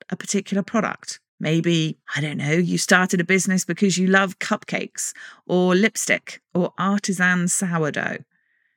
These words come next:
Then you wanna get equally passionate about problem and people. You want to know what problem your product solves for your people, how it offers them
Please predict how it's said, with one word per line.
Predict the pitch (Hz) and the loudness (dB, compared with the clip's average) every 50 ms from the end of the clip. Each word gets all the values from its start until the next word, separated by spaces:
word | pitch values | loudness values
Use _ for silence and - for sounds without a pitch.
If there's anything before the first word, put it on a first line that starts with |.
| _ _ - | _ _ 4
Then | 196 196 196 | 6 6 6
you | 175 190 226 254 254 | 6 6 4 4 4
wanna | 277 285 269 | 4 2 2
get | 233 - 196 - - _ _ | 2 0 -2 -2 -4 _ _
equally | - 208 233 254 247 - - - 247 247 240 233 | 4 4 4 4 4 0 -4 -2 0 2 2 2
passionate | 226 - 202 196 - - - - 143 127 107 - - - - - _ - | 2 0 -2 -2 -2 -2 -2 0 0 -2 -2 -2 -6 -10 -10 -10 _ -2
about | 180 165 170 151 147 143 - _ | 0 0 0 0 0 -2 -4 _
problem | - - 202 190 - 233 269 294 330 - _ _ _ _ _ _ _ | -2 -2 0 0 0 0 0 -2 -4 -8 _ _ _ _ _ _ _
and | - 185 185 185 185 185 175 - - - - | 2 4 4 4 4 2 0 -2 -8 -16 -10
people. | - 175 151 - - - - - - - _ _ _ _ - - - - - - _ | -8 -8 -8 -6 -8 -8 -8 -8 -12 -16 _ _ _ _ -20 -20 -18 -18 -20 -18 _
You | - 185 214 220 | 2 4 6 6
want | 254 339 392 | 6 4 2
to | 381 294 | 4 4
know | 226 190 196 190 180 190 | 4 6 4 4 2 2
what | 180 160 170 185 - - _ | 2 0 -2 -2 -4 -6 _
problem | - - - 247 240 233 - 254 269 262 262 | -14 -6 -2 0 0 0 0 0 2 4 4
your | 254 208 196 180 185 180 | 6 6 6 4 4 2
product | 175 - - 175 151 156 - - _ - | 0 -2 -2 -2 -2 -2 -4 -4 _ -8
solves | - - - - 170 160 110 - - - - - - - - - - | -6 -4 -2 0 0 0 0 -2 -4 -6 -8 -8 -8 -8 -8 -10 -12
for | - - 175 | -4 -2 0
your | 151 135 135 123 | 2 2 0 -2
people, | - - 120 117 - - 120 98 - - | -2 -4 -4 -4 -4 -4 -6 -6 -6 -6
how | - - 220 226 | -2 0 2 2
it | 233 220 - - | 2 0 0 0
offers | 208 202 - - 214 214 185 170 | -2 -2 0 0 0 -2 0 2
them | 170 151 143 143 135 139 143 | 2 2 2 2 0 -2 -4